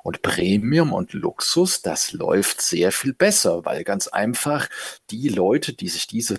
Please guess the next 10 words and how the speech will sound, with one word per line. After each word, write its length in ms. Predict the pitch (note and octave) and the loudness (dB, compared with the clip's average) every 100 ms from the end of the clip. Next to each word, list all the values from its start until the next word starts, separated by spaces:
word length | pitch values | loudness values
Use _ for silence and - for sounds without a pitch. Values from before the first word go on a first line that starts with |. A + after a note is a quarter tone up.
| _ | _
Produkte 560 | - - - D3 - - | -18 -14 -6 -6 -2 -4
und 120 | F#2 | -4
Services 540 | - E3 F#3+ F#3+ F#3 F3 | -2 0 2 0 -4 -4
leisten 480 | - - - E3 | -4 -2 -2 -4
können, 380 | - D#3 E3 F3+ - - - - - | -2 0 0 -2 -6 -10 -10 -8 -2
die 140 | A#2+ | 2
sind 440 | - D#3+ A#3 - | 4 4 4 0
nicht 340 | C#3 A3+ - - | 0 0 0 -4
so 200 | D#3 C3 | -2 -2
stark 920 | - - - F#2+ C3+ G#3+ C4+ - | -2 -4 0 2 4 4 2 -2